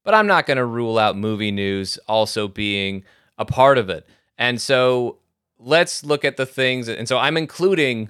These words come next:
movie things on my wish list. I'm not gonna rule that out just because it wasn't mentioned in the official description for the Marvel Studios twenty twenty-one Disney Plus Day special. I am keeping it all on the table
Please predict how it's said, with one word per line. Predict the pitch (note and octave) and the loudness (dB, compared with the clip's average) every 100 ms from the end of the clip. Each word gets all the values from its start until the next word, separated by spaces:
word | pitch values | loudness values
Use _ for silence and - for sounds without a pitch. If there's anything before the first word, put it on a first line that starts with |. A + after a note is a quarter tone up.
| G#2 | -12
movie | B2+ C3 B2+ B2 | -4 -2 0 -2
things | G#2 A#2 A2+ - | -2 -2 -4 -2
on | C#3 C3+ C3 | 2 2 0
my | B2+ A#2+ | 0 0
wish | A#2 B2 - | 0 -2 -2
list. | G#2 A#2 | -6 -4
I'm | |
not | B2+ D3 | 0 0
gonna | D3+ C#3 | 0 -2
rule | A#2 C3 D3 D3+ | -4 -2 2 2
that | C#3 B2+ - | 4 2 0
out | C3 C#3 B2 G#2+ - _ _ _ | 0 4 4 2 -8 _ _ _
just | C3+ C3+ - | -4 -4 -4
because | A#2+ C3 B2 A#2 | -2 2 2 0
it | G#2 | -2
wasn't | A#2+ A#2 G#2 | -4 -4 -6
mentioned | A#2 A#2 - A2 G#2+ | -4 -4 -6 -4 -4
in | G#2+ | -4
the | G#2+ | -4
official | G#2 B2 A#2 A#2 | -4 -4 -4 -6
description | G#2 - B2 A2+ - G2+ F#2+ - _ _ _ | -6 -4 -4 -4 -4 -6 -6 -14 _ _ _
for | B2 | 0
the | A#2 | 0
Marvel | A2 A2+ G#2+ | 2 2 2
Studios | - A2+ A2 G#2+ | -4 -4 -2 -4
twenty | - A2+ A2 | -6 -6 -6
twenty-one | - A2 G#2+ G#2 G2+ G2+ - _ _ | -4 -6 -4 -4 -4 -6 -12 _ _
Disney | - A#2 A2 | -6 -4 -6
Plus | G#2+ A2+ G#2+ | -4 -2 -2
Day | - G#2 | -2 -4
special. | - A#2 G#2+ - F#2 | -2 -2 -2 -2 -2
I | B2 | 0
am | D3 | 0
keeping | C3 C#3 B2 A#2+ A2+ | -2 -6 -2 -2 0
it | A2 - - | -2 -4 0
all | B2+ D3 D3 D3 C#3 | 4 6 6 6 2
on | A#2+ B2 B2 | 2 2 2
the | A#2 | -2
table | - B2 A#2 G2+ G2 | 0 0 2 0 -2